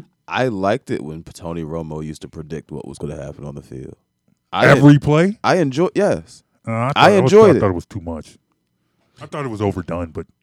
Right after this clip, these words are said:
Speaker 2: I mean,
Speaker 1: It, it actually, for me, it would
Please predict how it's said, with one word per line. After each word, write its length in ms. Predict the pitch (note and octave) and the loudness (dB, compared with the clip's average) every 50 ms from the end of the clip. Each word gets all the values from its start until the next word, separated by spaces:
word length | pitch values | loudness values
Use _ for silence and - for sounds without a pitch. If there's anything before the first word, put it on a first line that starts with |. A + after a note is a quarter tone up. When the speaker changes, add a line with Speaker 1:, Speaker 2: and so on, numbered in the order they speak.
| _ _ - | _ _ -8
Speaker 2:
I 40 | A2 | -4
mean, 200 | A#2 A2+ A2+ B2+ | -4 -2 2 2
Speaker 1:
It, 280 | D#3 - - - _ - _ - - - _ _ _ _ _ _ _ _ _ _ _ _ _ _ _ _ _ _ - E3+ - _ - - | 0 0 0 -10 _ -20 _ -20 -20 -20 _ _ _ _ _ _ _ _ _ _ _ _ _ _ _ _ _ _ -20 -20 -20 _ -2 0
it 160 | E3+ - _ - | 0 0 _ 0
actually, 680 | E3 F3+ G3+ G#3 - - F3 D3+ D3 C#3 C3 B2 B2+ - _ _ _ _ _ _ _ _ _ _ _ _ _ _ _ _ _ _ | 2 2 2 0 -2 -4 -6 -2 0 0 0 -2 -4 -10 _ _ _ _ _ _ _ _ _ _ _ _ _ _ _ _ _ _
for 220 | - - - C3 A#2+ | -16 -6 -2 -2 -2
me, 560 | A2+ A#2 C3 D#3+ F#3+ E3+ C3 A2+ G#2 G#2+ G#2 _ _ _ _ _ _ _ _ _ _ _ _ _ _ _ _ _ _ _ _ _ _ - | 0 2 4 6 6 6 6 4 -2 -6 -14 _ _ _ _ _ _ _ _ _ _ _ _ _ _ _ _ _ _ _ _ _ _ -4
it 140 | E3+ - - | -4 -4 0
would 240 | E3 D#3+ D#3 C#3 | 2 2 2 2